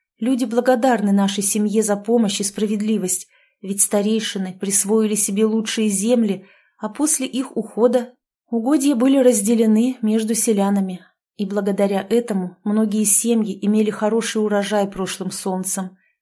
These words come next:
С чем старейшины пожаловали вновь, мы не знаем». Цветана задумчиво смотрела вдаль.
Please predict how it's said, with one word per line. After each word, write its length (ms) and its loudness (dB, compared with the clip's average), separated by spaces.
С 160 -14
чем 240 -2
старейшины 680 0
пожаловали 640 -2
вновь, 500 -2
мы 140 -2
не 120 2
знаем». 540 -6
Цветана 540 0
задумчиво 520 0
смотрела 520 -2
вдаль. 420 -8